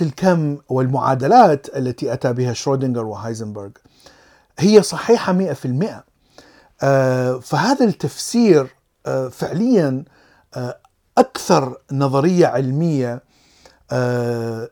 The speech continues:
آه، أثبتت بالتجارب. آه، ف-، آه، الدقة التي تصف بها هذه المعادلات تصرف الإلكترونات من، من التجارب، آه، تصل إلى دقة عظيمة.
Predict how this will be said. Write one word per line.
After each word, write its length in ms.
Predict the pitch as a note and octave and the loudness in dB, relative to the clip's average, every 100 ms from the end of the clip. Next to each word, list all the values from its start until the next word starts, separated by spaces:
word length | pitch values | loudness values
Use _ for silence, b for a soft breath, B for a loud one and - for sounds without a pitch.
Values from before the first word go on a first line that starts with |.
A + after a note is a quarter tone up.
| - | -10
آه، 240 | A#2 A#2 - - | -10 -10 -10 0
أثبتت 640 | G#3+ - D#3+ D3+ C3 B2+ - b - | 0 2 -2 0 -2 -4 -12 b -8
بالتجارب. 680 | C#3 - C#3 F#3+ G#3+ B2 - - b b b b _ | -8 -2 0 4 2 2 -4 -20 b b b b _
آه، 200 | C3 B2+ | -6 -6
ف-، 320 | A#2+ - - D3+ | -8 -14 -2 2
آه، 760 | C#3+ C#3 - C3+ B2+ C#3 - - - D#3+ - | 2 0 -4 -4 -4 -6 -12 -16 -12 -10 -2
الدقة 800 | C#3+ C3+ B2+ C4+ - - D3+ C3+ | 0 0 4 4 4 0 -2 0
التي 480 | C3+ C3+ C3 C#3 C3 | 0 -2 -4 -4 -4
تصف 500 | B2 G3+ A3 F#3 - | -2 -4 0 -2 0
بها 380 | F3 E3 C#3+ D#3 | 0 2 2 2
هذه 200 | D3 C#3 | 0 -2
المعادلات 800 | C3 A#2+ A#2+ A#2+ B2+ C3+ B2 - b b b | -2 -4 -6 -4 -2 0 0 -4 b b b
تصرف 520 | - - G#3 B3+ F#3 | -10 -6 0 2 2
الإلكترونات 920 | D3+ C3 B2 - - B2+ B2 A#2 A#2 - b b b b _ - B3 | 0 -2 -4 -8 -6 -4 -2 -4 -8 -12 b b b b _ -20 -10
من، 220 | D3 C#3+ C#3+ | -4 -2 0
من 120 | C#3+ | 0
التجارب، 760 | B2 B2 A2 G3+ G3 D3 C3 - b b b - - C#3+ | -2 -6 2 6 8 6 0 -10 b b b -20 -12 -8
آه، 140 | D3+ | -8
تصل 320 | - A3+ A3 | -4 -2 0
إلى 340 | F#3+ D#3 D#3 C#3+ | 0 2 2 2
دقة 300 | C#3 - D#3+ | 0 0 -4
عظيمة. 640 | A#2+ B2+ G3 F3 A#2 | -2 0 2 2 -2